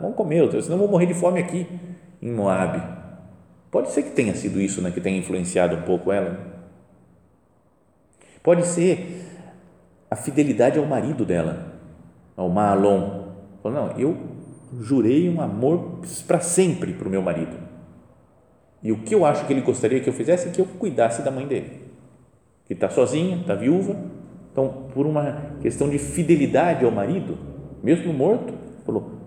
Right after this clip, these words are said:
"Vou fazer o que ele gostaria que eu fizesse. E vou ajudar a sua mãe."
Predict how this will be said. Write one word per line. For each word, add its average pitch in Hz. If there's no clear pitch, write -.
"Vou 170
fazer 151
o 156
que -
ele 143
gostaria 127
que 101
eu 98
fizesse. 82
E 107
vou 101
ajudar 95
a 87
sua 92
mãe." 87